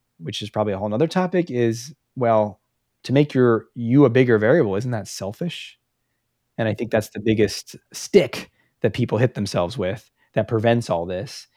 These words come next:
And that's why I have a chapter in Not Nice called Be More Selfish. It's just challenging that idea is actually you want to expand. If you get yourself to a decent size variable in that equation,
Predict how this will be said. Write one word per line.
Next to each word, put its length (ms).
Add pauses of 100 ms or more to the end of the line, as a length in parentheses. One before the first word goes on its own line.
(240)
And 100
that's 180
why 80
I 40
have 80
a 40
chapter 460
in 180
Not 200
Nice 220
called 280
Be 160
More 220
Selfish. 580
It's 200
just 200
challenging 600
that 160
idea 540
is 140 (100)
actually 580 (280)
you 160
want 300
to 120
expand. 480
If 100
you 60
get 180
yourself 360
to 220
a 200 (440)
decent 380
size 300
variable 460
in 80
that 120
equation, 560